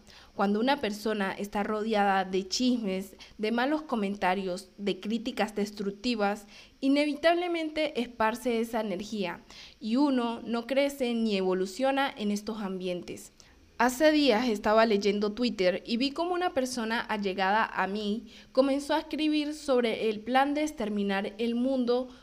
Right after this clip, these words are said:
con la vacuna del covid. Para los que no saben, yo me he desarrollado profesionalmente como investigadora en centros de investigaciones biomédicos, donde se crean y se desarrollan distintos tipos de tratamientos.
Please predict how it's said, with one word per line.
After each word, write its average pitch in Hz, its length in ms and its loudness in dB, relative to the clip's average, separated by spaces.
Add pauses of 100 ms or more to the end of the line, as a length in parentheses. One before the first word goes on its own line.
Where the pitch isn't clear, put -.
con 220 160 2
la 208 100 2
vacuna 214 480 0
del 196 240 -2
covid. 156 340 -4 (480)
Para 202 220 6
los 202 140 6
que 208 140 -2
no 202 100 2
saben, 240 520 0 (200)
yo 285 220 2
me 359 160 2
he 359 80 2
desarrollado 220 580 2
profesionalmente 202 1000 -2
como 196 180 -2
investigadora 180 880 0
en 202 140 -2
centros 269 400 0
de 269 40 2
investigaciones 220 1120 -4
biomédicos, 202 800 -2 (240)
donde 220 260 0
se 208 240 -4
crean 294 460 2
y 247 80 0
se 240 100 -4
desarrollan 214 720 0
distintos 226 480 -4
tipos 233 280 -4
de 196 120 -2
tratamientos. 185 800 -6